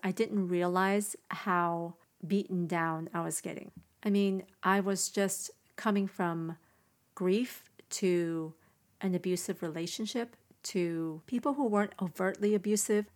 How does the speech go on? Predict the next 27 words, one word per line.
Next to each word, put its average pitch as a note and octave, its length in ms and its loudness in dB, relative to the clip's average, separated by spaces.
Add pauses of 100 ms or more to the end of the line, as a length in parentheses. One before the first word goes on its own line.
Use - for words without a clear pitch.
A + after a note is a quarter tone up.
but G3 460 0 (180)
they G#3+ 180 4
were, F#3 380 2 (180)
and G#3+ 160 6
I G#3+ 60 4
will G3+ 100 2
just C#4 220 -2
use B3+ 180 0
this G#3+ 180 0
term G3 400 2 (160)
again G3+ 300 4
from F3 300 0
my E3 180 0
perspective, F#3+ 680 -2 (240)
if G3+ 120 2 (140)
I F#3 220 6
were F#3 100 0
to - 160 -8
treat G#3 400 0
anyone G#3 540 2 (100)
the G3 100 -2
way F#3 140 2
certain F3+ 260 -2
people F3+ 320 -4
have E3+ 220 -2
treated F#3 400 0
me, F3+ 340 0